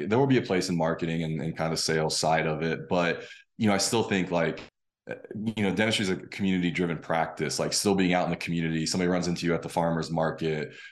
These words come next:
um, the high school football games, um, you know, us meeting a, a, an influential person at a, at a conference over drinks at a, at a happy hour, like, those things,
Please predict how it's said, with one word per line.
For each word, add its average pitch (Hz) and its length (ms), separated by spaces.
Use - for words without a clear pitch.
um, 80 360
the 82 60
high 92 120
school 85 220
football 82 460
games, 78 600
um, 80 300
you 92 100
know, 87 140
us 98 300
meeting 90 460
a, 82 200
a, 82 440
an 85 100
influential 87 520
person 85 420
at 80 180
a, 80 160
at 80 120
a 76 40
conference 87 680
over 82 480
drinks 92 340
at 85 140
a, 78 240
at 82 80
a 82 60
happy 90 340
hour, 78 300
like, 82 280
those 113 420
things, 92 640